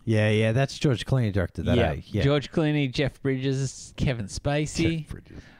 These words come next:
Speaker 2: Uh, he was also in Amelia that year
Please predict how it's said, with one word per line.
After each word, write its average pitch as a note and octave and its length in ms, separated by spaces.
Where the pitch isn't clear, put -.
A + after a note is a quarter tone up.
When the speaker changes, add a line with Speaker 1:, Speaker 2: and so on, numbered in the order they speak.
Speaker 2:
Uh, C#3 180
he C#3+ 160
was E3+ 140
also G3 240
in D3 220
Amelia F#3 580
that A3 220
year A3 280